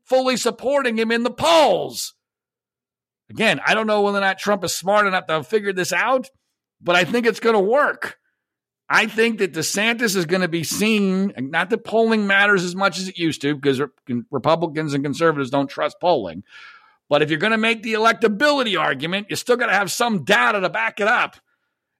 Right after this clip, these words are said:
And I think by demonizing DeSantis,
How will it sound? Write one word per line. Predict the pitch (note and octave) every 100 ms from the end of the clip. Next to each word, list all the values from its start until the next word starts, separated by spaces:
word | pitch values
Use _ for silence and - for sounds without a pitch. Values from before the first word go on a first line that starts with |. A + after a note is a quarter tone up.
| _
And | C#3
I | F3 A#3+
think | B3 A3 G#3
by | F#3 F3+ E3+
demonizing | C3+ A#3 B3+ A#3+ G#3+ G3+ F3 F#3
DeSantis, | D#3+ - G3+ F#3+ D3 C#3+ C3+ -